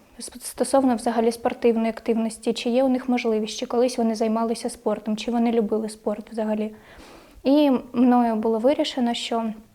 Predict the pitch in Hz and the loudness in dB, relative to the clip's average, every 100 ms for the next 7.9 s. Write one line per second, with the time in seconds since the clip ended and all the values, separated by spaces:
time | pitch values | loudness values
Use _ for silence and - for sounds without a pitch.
0 | _ _ - 262 254 254 240 247 240 240 | _ _ 2 4 4 2 4 4 4 0
1 | 226 226 220 240 226 233 - _ _ - | 0 0 4 4 4 0 -6 _ _ -2
2 | 254 240 262 269 311 330 330 240 - 233 | 0 2 2 4 2 2 -2 -6 -4 -2
3 | 233 233 233 233 - - - - 247 - | -2 0 0 0 -2 -18 -20 -2 -2 2
4 | 247 226 226 226 240 240 240 - 233 233 | 2 2 -2 -2 0 0 -2 -2 -2 0
5 | 240 247 302 370 359 269 240 269 240 233 | 0 0 0 0 -2 0 0 0 0 0
6 | 233 240 240 226 226 233 226 233 247 269 | 0 -2 0 0 -2 -2 -2 -2 0 0
7 | - 226 226 - - - _ _ 247 | 0 -2 -4 -8 -20 -20 _ _ -6